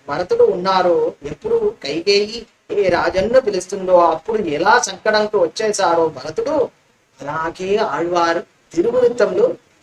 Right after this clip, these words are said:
చెప్పారు. "అన్ని ఎంత సంకటంగా ఉన్నాను ఈ లోకంలో నేను" అని చెప్పారు.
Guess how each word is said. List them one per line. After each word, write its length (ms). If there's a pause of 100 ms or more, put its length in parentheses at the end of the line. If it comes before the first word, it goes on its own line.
(100)
చెప్పారు. 440 (120)
"అన్ని 340
ఎంత 300
సంకటంగా 680
ఉన్నాను 440
ఈ 120
లోకంలో 440
నేను" 340 (240)
అని 160
చెప్పారు. 360